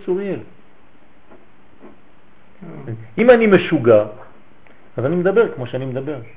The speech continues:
Speaker 1: כלומר, ראיתי אוזניים, אחת, אה, עשרים סנטימטר מהשנייה, לא יודע מה זה היה עושה, ככה בחלל מתקדם, ראיתי שתי עיניים, ראיתי כיפה לבנה, ראיתי גבות, אז מישהו, אבל ראית בן אדם.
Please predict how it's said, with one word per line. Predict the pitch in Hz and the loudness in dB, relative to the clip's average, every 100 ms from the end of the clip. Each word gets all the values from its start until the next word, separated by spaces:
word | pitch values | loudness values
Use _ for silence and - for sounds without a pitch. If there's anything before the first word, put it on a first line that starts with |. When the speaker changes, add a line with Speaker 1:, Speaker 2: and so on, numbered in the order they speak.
| - - | -18 -12
Speaker 1:
כלומר, | 117 110 120 147 - - - - | -6 -2 0 -2 -8 -18 -18 -8
ראיתי | 120 117 117 | -6 -2 -2
אוזניים, | 95 127 147 156 147 - - - - - - - - | 0 2 4 2 -6 -14 -18 -18 -18 -18 -20 -18 -12
אחת, | 110 135 131 - | -4 -2 -2 0
אה, | 117 107 104 104 - - - | 0 2 0 -4 -8 -16 -16
עשרים | 120 - 139 117 | -16 -8 -8 -4
סנטימטר | 117 123 127 123 120 | -6 -2 -4 -2 -2
מהשנייה, | 107 104 - 101 123 - - | -2 -6 -8 -10 -10 -10 -8
לא | |
יודע | 175 131 | -2 -2
מה | 120 | 0
זה | 113 | 0
היה | 113 | 0
עושה, | 101 - 117 | -2 -6 -10
ככה | 113 - | -8 -8
בחלל | 101 - 104 117 | -10 -6 -2 0
מתקדם, | 120 110 - 95 139 160 156 - - - - | 0 -6 -10 -2 0 0 -6 -16 -20 -10 -4
ראיתי | 127 120 107 | -2 -2 -2
שתי | - | 4
עיניים, | 131 107 98 107 127 - - - 131 | 4 2 -4 -10 -12 -16 -20 -8 -4
ראיתי | 147 151 | -4 -6
כיפה | - 123 139 | -8 0 4
לבנה, | 127 107 107 110 151 180 - - - - - - - - - - - - - - - | 4 2 0 0 -4 -6 -14 -18 -20 -20 -20 -20 -20 -20 -20 -20 -20 -20 -20 -18 -6
ראיתי | 120 135 135 | -4 -2 2
גבות, | 117 107 135 165 - - - - | 6 6 6 4 2 -12 -18 -14
אז | 120 95 | -12 -10
מישהו, | 135 117 120 110 107 104 | -10 -8 -6 -4 -6 -8
אבל | 104 117 95 92 | -8 -6 -6 -8
ראית | 101 104 | -8 -6
בן | 120 135 | -4 -2
אדם. | 156 220 | -2 -4